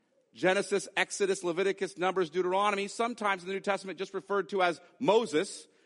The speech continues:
or the law of Moses. And then the prophets, the former and latter, the former prophets being what we call the historical books like First and Second Samuel, First and Second Kings,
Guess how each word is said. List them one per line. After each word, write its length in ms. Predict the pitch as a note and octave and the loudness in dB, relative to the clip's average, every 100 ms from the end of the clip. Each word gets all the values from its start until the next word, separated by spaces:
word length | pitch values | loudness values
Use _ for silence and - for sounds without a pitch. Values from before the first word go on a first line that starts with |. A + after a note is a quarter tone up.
| - | -2
or 140 | F3 | 2
the 80 | F3 | 4
law 280 | E3+ A3 A3 | 6 6 4
of 120 | D3 | 2
Moses. 640 | D3 D3+ D#3 F3+ A#3+ - - _ _ _ _ _ _ _ _ - | 2 2 2 0 -4 -8 -20 _ _ _ _ _ _ _ _ 0
And 160 | E3+ | 0
then 220 | G3+ G#3 G#3 | 2 0 0
the 80 | |
prophets, 760 | F#3+ A3 A#3+ A3+ G#3+ B3 - - _ _ _ | -2 2 2 4 2 0 -2 -18 _ _ _
the 100 | E3+ | -4
former 460 | F#3 G3+ A3+ A3+ G#3+ | -2 2 2 4 2
and 100 | F#3 | 2
latter, 460 | F3+ G3+ G3 F3+ G#3 | 4 4 2 2 0
the 100 | F#3 | -2
former 320 | G#3 G#3+ G#3+ | 0 2 2
prophets 480 | G#3 G3+ G3 G3 - | 2 2 2 -2 -4
being 340 | F#3+ F#3+ F#3 - - | 0 0 0 -6 -6
what 120 | F#3 | 0
we 100 | G3+ | 0
call 280 | G3+ G#3 F#3+ | 4 4 4
the 80 | F3 | 2
historical 640 | D3+ - G3+ G#3+ G3+ F3+ | -4 -2 0 0 0 -2
books 360 | C3 D#3+ - - | 2 0 0 0
like 300 | E3 D#3 - _ _ _ | 0 0 -4 _ _ _
First 300 | - F#3+ F#3 | 0 0 0
and 100 | D#3+ | -6
Second 340 | - F3+ E3+ - _ | -2 -2 -2 -10 _
Samuel, 540 | - F3 F3 F3 F3+ | -2 2 4 2 0
First 300 | F3 F3+ F3 | -2 -4 -4
and 80 | D#3+ | -6
Second 380 | - F3 F3 D#3 | -4 -4 -4 -8
Kings, 520 | E3 D#3 D#3 D#3+ - | -2 0 0 -2 -8